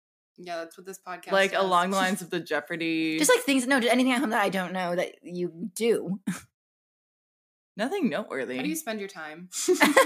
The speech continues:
Speaker 3: Well, Jeopardy.
Speaker 1: <laughs> When you're not with us and teaching the youth of America.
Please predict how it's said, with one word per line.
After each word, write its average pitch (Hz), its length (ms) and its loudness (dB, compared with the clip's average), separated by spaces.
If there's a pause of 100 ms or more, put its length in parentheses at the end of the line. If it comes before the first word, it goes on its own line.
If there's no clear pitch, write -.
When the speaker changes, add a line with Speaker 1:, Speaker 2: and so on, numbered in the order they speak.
(120)
Speaker 3:
Well, 311 260 8
Jeopardy. 440 440 6
Speaker 1:
<laughs> - 0 -
When 262 100 -2
you're 262 80 4
not 220 180 6
with 220 100 0
us 196 240 0
and 196 140 -6
teaching 185 440 -6
the 180 60 -6
youth 175 240 -4
of 170 100 -12
America. 185 520 -4